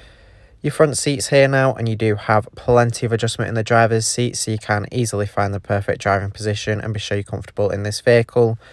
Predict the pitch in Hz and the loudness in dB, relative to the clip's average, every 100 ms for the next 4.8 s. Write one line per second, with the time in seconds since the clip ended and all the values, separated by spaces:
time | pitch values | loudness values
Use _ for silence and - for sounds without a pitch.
0 | - _ _ - 120 117 113 110 113 107 | -20 _ _ 0 2 4 2 0 2 2
1 | 107 107 104 - 113 - - 107 104 117 | 0 -2 -4 -4 -4 -2 0 0 4 4
2 | 120 120 - _ _ - - - 104 98 | 4 -2 -8 _ _ -18 -16 -4 0 0
3 | 95 - - - 98 110 107 - 110 107 | -2 -6 -8 -6 -2 2 0 0 -4 -2
4 | 107 104 104 139 131 143 143 156 | -2 -4 -4 -6 -6 -2 4 2